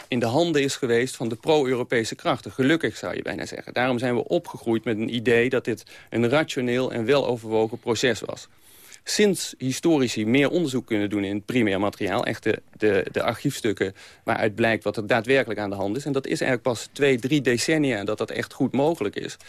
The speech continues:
wordt steeds duidelijker dat er in Europa minimaal twee werkelijkheden zijn. De werkelijkheid van het publieke uitleggen wat er aan de hand is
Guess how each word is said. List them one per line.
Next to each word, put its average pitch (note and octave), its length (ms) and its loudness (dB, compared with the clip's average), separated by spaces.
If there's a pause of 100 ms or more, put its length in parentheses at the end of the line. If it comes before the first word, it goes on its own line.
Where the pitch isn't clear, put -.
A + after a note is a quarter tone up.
(300)
wordt C3+ 200 2
steeds E3 320 2
duidelijker D3 720 0
dat A#2+ 220 0
er C#3+ 160 -4
in A#2+ 120 0
Europa A#2+ 440 4
minimaal E3 500 4
twee C#3 280 2
werkelijkheden F#2+ 640 0
zijn. - 320 -10 (240)
De - 100 -6
werkelijkheid A2+ 580 0
van A2 100 -6
het G#2+ 140 -6
publieke C3 380 2
uitleggen C#3 460 -2
wat C#3 140 -2
er G#2+ 60 0
aan G2+ 120 0
de F#2+ 60 2
hand C3+ 220 -2
is G#3 220 -10